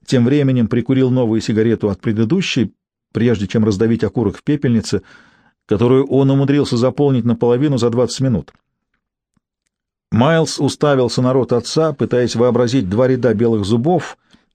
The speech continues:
и заразительную улыбку, но никак не получалось. «Одна из величайших неразгаданных тайн Вселенной»,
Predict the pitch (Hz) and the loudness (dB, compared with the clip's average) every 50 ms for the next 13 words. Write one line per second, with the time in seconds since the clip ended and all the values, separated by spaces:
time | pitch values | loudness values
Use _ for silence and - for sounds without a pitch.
0 | _ _ - 117 135 98 131 127 127 113 143 165 - 139 135 139 143 143 - 143 | _ _ -4 -2 0 0 2 0 2 0 -2 -2 0 0 0 0 0 -2 -2 0
1 | 165 175 170 135 135 - - - - - - - - - _ _ _ - 120 143 | 0 0 0 0 -2 -6 -10 -12 -12 -12 -16 -20 -20 -20 _ _ _ -4 -2 -2
2 | 147 151 135 131 101 87 90 82 - 95 92 90 - 92 85 80 80 - - _ | 0 0 0 0 0 0 -2 -4 -4 -4 -6 -4 -6 -8 -8 -8 -10 -16 -20 _
3 | _ _ _ _ _ _ _ _ _ _ _ _ _ _ _ _ _ _ - 117 | _ _ _ _ _ _ _ _ _ _ _ _ _ _ _ _ _ _ -2 0
4 | 120 120 151 175 185 185 165 - 160 170 170 175 165 - 185 175 160 - - 139 | 2 2 2 2 2 2 0 0 0 0 0 0 0 0 0 0 0 0 0 -2
5 | 120 - - - 135 139 143 147 143 127 139 165 143 123 123 127 117 - - 139 | -2 -2 -2 0 0 2 2 2 0 0 0 0 0 2 0 -2 -2 -2 -2 0
6 | 131 127 113 - - 131 120 139 170 190 180 165 139 104 87 - | 0 0 -2 -2 -2 0 0 2 2 2 2 0 0 -2 -4 -6